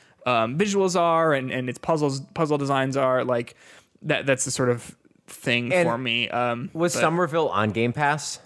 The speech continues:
Speaker 1: It was.
Speaker 2: Oh,
Speaker 1: And that's
Speaker 2: well.
Speaker 1: the thing. Like, it was the other thing where, like, I could have played it, but I, I didn't. Um, but Cocoon. So there you go. I'll, uh, I may, I might, we'll see what this week looks like.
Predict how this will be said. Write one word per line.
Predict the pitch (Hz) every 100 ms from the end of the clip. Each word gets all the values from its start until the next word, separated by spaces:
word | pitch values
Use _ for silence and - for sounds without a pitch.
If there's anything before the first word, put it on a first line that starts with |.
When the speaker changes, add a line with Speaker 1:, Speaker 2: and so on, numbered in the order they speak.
| _ _ _ -
Speaker 1:
It |
was. | 151 160 113 131 - -
Speaker 2:
Oh, | 101 85
Speaker 1:
And | 165
that's | 185
Speaker 2:
well. | 113
Speaker 1:
the |
thing. | 107 180 143
Like, | 139 139
it |
was | 143 135
the | 151
other | 147
thing | 135 131
where, | 131
like, | 123 127 - - - _ _
I | -
could | 131
have | 156
played | 175 196
it, | 165 143
but | 131 127
I, | 127
I | 127
didn't. | 123 120 113 - - -
Um, | 120 117 120 120 _ _ _ _ _ _ _ -
but | 156 135 131 151
Cocoon. | 175 190 151 123 113 -
So | -
there | 175
you | 160
go. | 135 120 127
I'll, | 143 151 156 156
uh, | 151
I | 208
may, | 277 311 277
I | 262
might, | 277 262 220 _ _ _ _ _ _
we'll | 226
see | 208 277
what | 254
this | - 196
week | 156 151 175
looks | 147 143 165 -
like. | 175 185 190